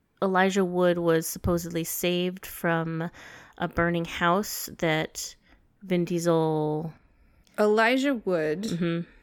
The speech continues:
Speaker 2: as, as a child,
Speaker 1: Yes.
Speaker 2: was in a burning building.
Speaker 1: Mm-hmm.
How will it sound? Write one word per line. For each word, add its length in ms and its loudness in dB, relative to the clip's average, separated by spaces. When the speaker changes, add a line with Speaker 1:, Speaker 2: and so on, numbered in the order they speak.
Speaker 2:
as, 320 -2
as 140 -2
a 60 -2
child, 680 -6
Speaker 1:
Yes. 340 -14
Speaker 2:
was 220 0
in 60 2
a 60 2
burning 420 2
building. 460 -2
Speaker 1:
Mm-hmm. 300 -2